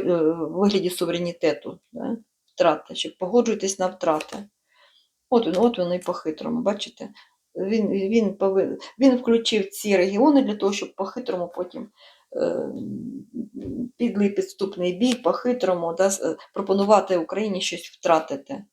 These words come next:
Е, торгуватися, торгуватися. М, як завжди це Раша робить, розумієте? Вона це робить так постійно. Це є, це, це є її методи. Підло, підступно ворувати, да?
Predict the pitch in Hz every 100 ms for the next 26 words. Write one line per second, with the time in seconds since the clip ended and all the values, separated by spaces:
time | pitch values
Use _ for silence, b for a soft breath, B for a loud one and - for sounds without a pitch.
0 | _ B B B _ 214 196 196 196 294
1 | 285 240 170 170 - - - - 233 269
2 | 240 226 202 175 170 - - - 202 202
3 | b b b b _ 240 190 185 185 185
4 | 190 185 190 - _ - - 262 233 226
5 | 220 190 180 - 151 - - - - -
6 | - - _ _ - - - 311 277 277
7 | 208 202 _ _ - 262 320 202 226 220
8 | 202 190 190 196 196 - 170 156 143 -
9 | - 233 214 - 254 254 - 196 277 254
10 | 196 208 202 170 160 160 147 139 b b
11 | _ 247 269 208 190 190 - - 262 -
12 | 190 180 185 185 240 269 214 196 185 233